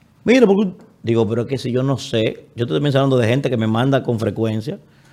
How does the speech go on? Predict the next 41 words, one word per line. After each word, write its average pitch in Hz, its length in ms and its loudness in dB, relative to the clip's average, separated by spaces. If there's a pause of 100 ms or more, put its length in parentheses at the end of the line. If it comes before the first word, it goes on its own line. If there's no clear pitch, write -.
(120)
nota 104 300 -2
de 101 100 0
prensa, 101 420 -4
que 101 60 -4
me 98 80 -2
manda 104 220 0
informes. 101 540 -2
O - 300 -20
sea, - 300 -2
mi 107 140 0
amiga 135 260 4
Yadira, 120 400 4
por 101 120 -2
ejemplo, 87 360 -4
Yadira 123 360 6
es 123 40 4
un 117 60 0
fenómeno 123 500 0
trabajando 131 520 0 (640)
del 110 160 2
plan 117 140 6
social. 127 440 2 (500)
Ahora, 107 280 2
yo 104 160 2
recibo 117 580 -2
constantemente 113 800 -2
todo 113 240 -2
lo 117 60 -2
que 110 140 -4
Karina 123 500 -2
hace - 260 -10 (420)
y 107 160 -4
yo 113 180 2
voy 120 220 4
acumulando 110 560 -2
cosas 120 320 -4
para 101 180 -4
poder 98 180 -6
sacar 101 260 -6
mis 98 120 -4
informes. 107 420 -6